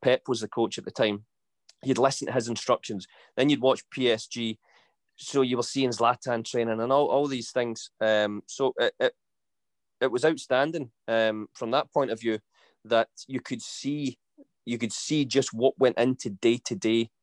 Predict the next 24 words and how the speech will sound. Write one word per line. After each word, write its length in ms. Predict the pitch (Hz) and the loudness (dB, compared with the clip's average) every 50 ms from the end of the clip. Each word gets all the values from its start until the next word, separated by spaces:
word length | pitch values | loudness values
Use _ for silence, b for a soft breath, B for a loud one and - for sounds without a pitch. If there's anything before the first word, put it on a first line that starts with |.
| _ _ - | _ _ -2
uh, 220 | 104 104 104 95 - - _ _ | 0 2 2 2 0 -4 _ _
elite 340 | 127 123 117 117 127 131 131 - | 2 2 4 4 2 2 2 4
level 280 | 123 120 113 110 104 | 4 4 4 4 0
clubs. 300 | - - 127 127 123 113 | 0 2 2 2 2 2
And 100 | 113 107 | 0 0
I 40 | 110 | 2
think 220 | - - 139 120 | 2 0 0 2
that's 280 | 98 113 117 - - - | 2 2 2 2 0 -4
something 300 | - 123 117 - - 117 | -4 -4 -4 -6 -8 -10
that 100 | 92 - | -10 -10
the 40 | - | -12
Qataris 440 | - 107 - 120 113 107 107 104 107 | -16 -8 -2 -2 -2 -2 -2 -2 -2
want 240 | 110 110 - - | -2 -2 -2 -4
to 100 | - 107 | -10 -14
soak 400 | 101 - - - 117 110 101 - | -12 -10 -6 -4 -2 -4 -2 0
up 140 | - 113 113 - | 0 -2 -2 -2
and 140 | - 101 101 | -6 -10 -6
take 240 | - 113 113 - - | -4 -4 -4 -4 -4
from, 220 | - 113 110 107 - _ _ _ _ _ _ | -4 -4 -4 -4 -8 _ _ _ _ _ _
and 120 | - 107 107 | 0 2 2
they're 80 | 104 | 2
doing 280 | 92 120 123 131 135 131 | 4 4 2 2 2 2
that. 180 | 120 107 - | 0 -2 -2
So, 280 | - - 104 101 101 - | -4 -4 -4 -4 -4 -6